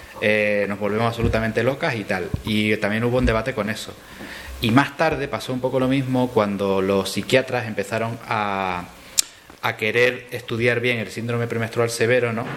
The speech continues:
La disforia premenstrual, porque también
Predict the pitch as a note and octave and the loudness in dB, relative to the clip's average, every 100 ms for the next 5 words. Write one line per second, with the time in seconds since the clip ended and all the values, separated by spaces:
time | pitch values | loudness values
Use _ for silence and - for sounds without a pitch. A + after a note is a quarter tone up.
0 | A#2 G2 F#2+ G2 G2 F#2+ A#2+ A#2 A2+ A2 | -2 -2 0 0 -2 0 4 4 4 0
1 | G#2+ G#2+ A2 - A#2 A2 A2+ C3 B2 B2+ | 0 0 -2 -4 -2 -2 0 0 0 -2
2 | - - - - - - - - - - | -14 -20 -20 -20 -20 -20 -20 -20 -20 2
3 | - A2 A2+ A2 G#2+ G#2+ A#2 B2 | 4 4 0 0 -2 0 2 2